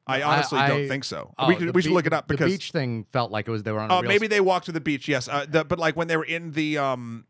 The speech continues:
Speaker 1: I,
Speaker 2: The
Speaker 1: I don't
Speaker 2: barren
Speaker 1: know.
Speaker 2: field?
Speaker 1: The barren field on the beach when it wasn't the water.
Speaker 2: Yeah.
Speaker 1: Like, everything did feel green screen to me, which is fine. But, like, that, that, that's sort of my point. I,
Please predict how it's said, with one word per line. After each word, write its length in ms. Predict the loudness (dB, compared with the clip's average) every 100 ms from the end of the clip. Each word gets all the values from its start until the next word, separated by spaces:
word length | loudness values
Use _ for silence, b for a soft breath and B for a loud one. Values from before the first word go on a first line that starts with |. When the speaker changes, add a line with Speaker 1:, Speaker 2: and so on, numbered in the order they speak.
| _ _ _ _ _ _ -20
Speaker 1:
I, 40 | -20 -12
Speaker 2:
The 560 | -12 -10 -10 -10 -10 -6
Speaker 1:
I 120 | 0
don't 80 | 2
Speaker 2:
barren 260 | 2 2
Speaker 1:
know. 40 | -2
Speaker 2:
field? 400 | -4 -2 -4 -4
Speaker 1:
The 120 | 0
barren 300 | 2 4 2
field 380 | -2 2 4 4 0
on 300 | 0 0 0
the 100 | -2
beach 320 | -2 -4 0
when 140 | 0
it 80 | 0
wasn't 340 | 0 0 -2 0
the 100 | 2
water. 540 | 2 2 0 -2 -4 _ _ _
Speaker 2:
Yeah. 100 | 2
Speaker 1:
Like, 180 | 2 4
everything 520 | -2 0 -2 -4 -6 0
did 220 | 0 0
feel 320 | 0 2 2
green 360 | -2 -2 -2 -4
screen 340 | -4 -4 -4
to 140 | -6 -6
me, 140 | 0
which 160 | 0 2
is 80 |
fine. 320 | 2 2 0 -6 B B
But, 120 | -2
like, 220 | 0 0 -2 0
that, 200 | 0 0 -4
that, 180 | -4
that's 220 | -4 -4 -2
sort 140 | -2
of 60 | -2
my 160 | -4
point. 380 | -4 -4 -4 -8 B B -8 -2
I, 380 | 0 0 -2